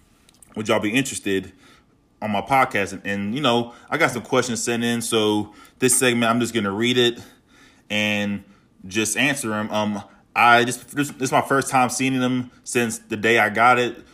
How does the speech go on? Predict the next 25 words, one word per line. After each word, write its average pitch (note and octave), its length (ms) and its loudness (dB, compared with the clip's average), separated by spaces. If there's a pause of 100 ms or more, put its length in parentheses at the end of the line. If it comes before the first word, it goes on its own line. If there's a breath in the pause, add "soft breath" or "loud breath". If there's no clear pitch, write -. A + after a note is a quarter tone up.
(160 soft breath)
All A2+ 140 4
I A2+ 40 4
did A2+ 140 0
was A2 140 0
just G2+ 240 -2
read A2 180 0
the G#2+ 60 -2
question, A2 540 -2
copied G#2+ 420 -2
and F#2+ 120 -6
pasted, G#2+ 600 -4 (440 soft breath)
and G#2 120 -2
all G#2+ 220 2
in G2+ 140 -2
one. A2 140 2
So - 80 -6
this G#2 120 -8
is - 20 -8
my G#2+ 100 -2
first A2+ 260 -2
time G#2 140 -2
seeing G#2+ 220 -4
the G2 80 -6
question A2 420 -2
since, - 560 -2